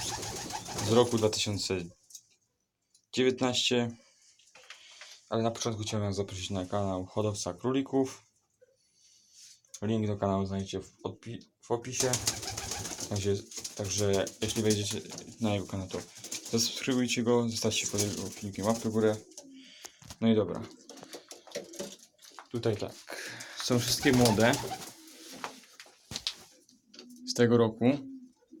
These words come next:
E, prawie wszystkie, bo niektó-, mam, niektóre się teraz wykluły w ostatnim tygodniu. Sporo się nakluło. No i są na razie jeszcze za małe. Nie będę ich pokazywał. Nie będę teraz straszył tych gołębi.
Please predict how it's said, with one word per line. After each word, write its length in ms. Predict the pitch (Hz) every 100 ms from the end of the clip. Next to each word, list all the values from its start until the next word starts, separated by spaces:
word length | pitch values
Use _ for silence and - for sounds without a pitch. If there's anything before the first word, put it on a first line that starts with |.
| - - -
E, 80 | 104
prawie 240 | 139 135
wszystkie, 300 | 117 - -
bo 60 | 117
niektó-, 320 | 113 - -
mam, 560 | 78 113 117 113 107 - - - 110
niektóre 320 | 110 123 123
się 80 | -
teraz 240 | 110 101
wykluły 840 | 110 120 - _ _ _ - 110 104
w 60 |
ostatnim 360 | 104 110 113 110
tygodniu. 600 | 110 113 110 113 120 123 - _ _ - -
Sporo 220 | - 117
się 160 | - 113
nakluło. 520 | 110 110 110 123 127 - _ _ _ _
No 120 | 123
i 100 | 117
są 220 | 117 - 113
na 180 | 110
razie 200 | 107 101
jeszcze 280 | 104 - 98
za 180 | 92 113
małe. 300 | 113 110 - -
Nie 100 | 120
będę 160 | 110 104
ich 80 | 104
pokazywał. 600 | 107 110 101 101 104 104 - - _ _ _ _ - 320 262 254 254 240 - - - - - - - - - - - - -
Nie 60 | 113
będę 160 | 113 104
teraz 160 | 107
straszył 440 | - - 104 - 101
tych 100 | 95
gołębi. 340 | 104 107 107